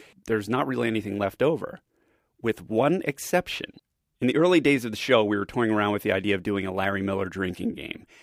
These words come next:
And we were talking about the rules and how it would work and all that.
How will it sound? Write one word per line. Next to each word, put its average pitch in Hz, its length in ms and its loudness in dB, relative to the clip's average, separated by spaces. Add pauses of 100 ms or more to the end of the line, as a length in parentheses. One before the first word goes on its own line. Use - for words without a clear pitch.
(280)
And 101 600 -2
we 113 400 -4
were 113 140 0
talking 113 300 2
about 107 180 2
the 107 80 -6
rules 104 640 2
and 95 120 -4
how 101 220 0
it 101 80 -2
would 95 220 -6
work 98 420 2
and 98 80 -6
all 95 200 -2
that. 95 380 -2